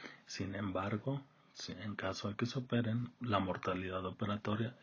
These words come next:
es tan baja como un dos por ciento. Algunas de sus consecuencias o complicaciones de posquirúrgicas son meningitis, ventriculitis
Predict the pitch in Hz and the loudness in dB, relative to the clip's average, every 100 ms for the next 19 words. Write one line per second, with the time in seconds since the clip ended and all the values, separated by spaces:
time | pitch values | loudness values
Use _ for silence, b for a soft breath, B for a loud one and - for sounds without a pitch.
0 | - 101 - - 92 90 98 - 139 - | -4 -4 -4 -4 -2 0 0 2 0 0
1 | 98 90 90 90 - 98 - 123 120 110 | -2 0 0 -2 0 0 6 8 8 4
2 | 104 B B B B B B B 120 113 | -2 B B B B B B B 6 8
3 | 127 147 135 104 107 101 - - - - | 8 10 8 6 2 -4 -6 -8 -10 -2
4 | 101 95 104 98 - 117 113 127 120 - | 0 0 -4 -4 4 6 6 6 4 2
5 | 92 90 98 - 101 92 98 98 101 113 | -2 -2 -6 -4 -4 -2 -4 -4 -2 2
6 | 104 104 - - 104 95 95 90 90 92 | 4 4 0 -8 -6 -4 -4 -4 -6 -8
7 | 95 - 98 - 110 104 - - 107 - | -12 -4 -4 2 4 4 2 -2 -2 0
8 | 101 85 - 101 98 101 - 107 - 131 | -2 -4 -6 -4 -4 -4 0 0 2 -2
9 | 127 - 104 95 - - 95 95 104 - | -4 -8 -6 -4 -6 -8 -6 0 0 2
10 | 139 143 | 0 0